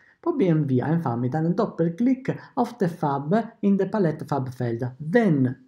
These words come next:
kein Element ausgewählt ist. Tak, tak.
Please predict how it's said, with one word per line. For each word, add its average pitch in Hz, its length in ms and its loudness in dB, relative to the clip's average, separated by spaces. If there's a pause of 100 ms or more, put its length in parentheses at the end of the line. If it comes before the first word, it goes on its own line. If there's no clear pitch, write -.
kein 226 580 4
Element 220 720 0
ausgewählt 120 680 -4
ist. - 400 -14 (580)
Tak, - 240 -4
tak. - 300 -14